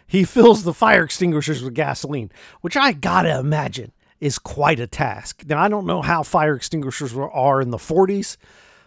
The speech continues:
but I don't think I could refill a fire extinguisher.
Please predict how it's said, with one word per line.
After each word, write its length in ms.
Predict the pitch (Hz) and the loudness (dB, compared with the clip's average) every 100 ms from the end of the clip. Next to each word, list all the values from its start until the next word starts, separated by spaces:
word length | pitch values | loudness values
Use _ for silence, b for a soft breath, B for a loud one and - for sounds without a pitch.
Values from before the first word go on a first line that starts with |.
| b | b
but 140 | 165 | 4
I 80 | 208 | 6
don't 160 | 254 233 | 4 2
think 160 | 240 | 0
I 140 | 202 202 | 2 4
could 180 | 214 185 | 4 2
refill 500 | 196 180 254 214 196 | 2 2 6 6 6
a 60 | |
fire 300 | - 202 160 | 0 -2 -2
extinguisher. 600 | 131 - 117 107 - - | -4 -8 -8 -10 -14 -16